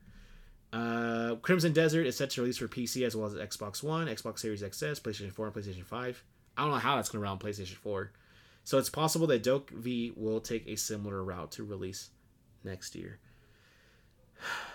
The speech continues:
Johnny, that's the end of the article. If you guys wanna actually read that in case you forgot what I just said, or you just wanna look at the pictures and the trailer, all of that is on the article at, on Screen Rant, written by Cameron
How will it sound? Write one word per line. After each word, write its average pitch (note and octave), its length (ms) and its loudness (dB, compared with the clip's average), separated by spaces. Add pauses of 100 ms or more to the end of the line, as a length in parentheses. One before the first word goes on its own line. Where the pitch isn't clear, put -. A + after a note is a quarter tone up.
(240)
Johnny, A2 200 2
that's G#2+ 200 -2
the F2+ 100 -2
end F#2 120 -4
of F2+ 60 -6
the F#2 100 0
article. F2 400 -6
If G2 80 -8
you G#2 80 -8
guys A#2 120 0
wanna A#2 260 0 (100)
actually A#2+ 340 -2
read A2+ 260 0
that A2+ 120 2
in G#2+ 80 -4
case - 180 -8
you A2 80 -12
forgot G#2 300 -2
what G#2+ 100 0
I G#2 60 0
just G#2+ 200 -4
said, A#2 120 2
or C3 60 4
you D#3 60 2
just F#3 80 0
wanna F#3+ 140 4
look F#3+ 80 4
at F3+ 80 0
the D3 60 -4
pictures E3+ 460 0
and C3+ 140 -4
the B2 40 -6
trailer, D3 580 2 (400)
all B2+ 160 2
of C3+ 80 2
that C3+ 220 2
is A#2 100 0
on A2 100 0
the A2 120 -2
article A#2 680 2
at, G2 160 -4 (240)
on G#2 220 -4
Screen B2 420 -2
Rant, C#3 260 -2
written A2 360 -4
by G#2 220 -4
Cameron G2+ 540 -6